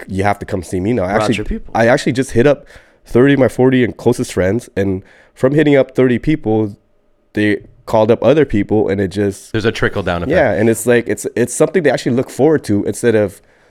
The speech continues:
Speaker 1: just, you know, "Oh, no, I have to
Speaker 2: Come
Speaker 1: go see."
Speaker 2: support
Speaker 1: Yeah.
Speaker 2: you.
Speaker 3: Right.
Speaker 1: So, um,
Speaker 2: So where can people come check you? You're at Tuesdays at Jover's.
Speaker 1: Yeah, um, I'm at, uh, Somewhere Thursday. I'm at Confessional. Sunday, I'm usually at École Privée too.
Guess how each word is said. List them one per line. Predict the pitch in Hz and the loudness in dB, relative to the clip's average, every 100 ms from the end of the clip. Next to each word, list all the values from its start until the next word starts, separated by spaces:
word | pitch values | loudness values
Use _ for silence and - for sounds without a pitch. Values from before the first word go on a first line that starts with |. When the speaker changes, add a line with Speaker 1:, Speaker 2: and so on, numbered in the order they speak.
| _ _ _ | _ _ _
Speaker 1:
just, | 110 110 - - - | 0 0 0 -14 -8
you | 110 | -6
know, | 92 87 | -4 -2
"Oh, | 101 95 | -2 -2
no, | 90 | -4
I | 90 | -8
have | 82 92 - | -4 -6 -4
to | 101 | -6
Speaker 2:
Come | |
Speaker 1:
go | 98 | -4
see." | - 87 | -4 -2
Speaker 2:
support | 85 | -2
Speaker 1:
Yeah. | 85 78 | -4 -10
Speaker 2:
you. | - - _ | -16 -20 _
Speaker 3:
Right. | 82 73 - _ _ _ - | -10 -10 -12 _ _ _ -10
Speaker 1:
So, | - 82 82 | -8 -6 -6
um, | 82 78 _ - | -8 -10 _ -6
Speaker 2:
So | - | -2
where | 113 165 | 2 2
can | 160 156 | 2 0
people | 160 147 | 0 0
come | 151 131 | -4 -2
check | 135 120 | -2 -4
you? | 107 | -6
You're | 104 | -6
at | 113 | -6
Tuesdays | - 147 135 143 143 | -6 -6 -4 -4 -4
at | 131 120 | -6 -8
Jover's. | 113 120 95 - - _ _ | -8 -8 -8 -20 -20 _ _
Speaker 1:
Yeah, | 107 98 90 | 0 2 0
um, | 90 92 90 90 | -2 -2 -2 -2
I'm | 101 98 | -2 -2
at, | 90 - _ _ _ - | -4 -8 _ _ _ -8
uh, | 92 | -6
Somewhere | 87 110 117 113 | -4 -4 -2 -2
Thursday. | - 98 87 95 95 101 _ _ _ _ | -2 -4 -2 -4 -6 -8 _ _ _ _
I'm | 87 | -12
at | 85 | -10
Confessional. | 87 - 101 101 98 95 95 - | -10 -8 -8 -4 -2 -2 -4 -10
Sunday, | - 95 92 90 87 85 | -8 -6 -4 -4 -4 -6
I'm | 82 82 82 - | -8 -10 -14 -14
usually | 85 95 98 92 | -10 -8 -4 -4
at | 87 - _ | -6 -8 _
École | - - 90 | -14 -10 -10
Privée | - 85 90 87 | -8 -8 -8 -8
too. | 101 107 | -8 -8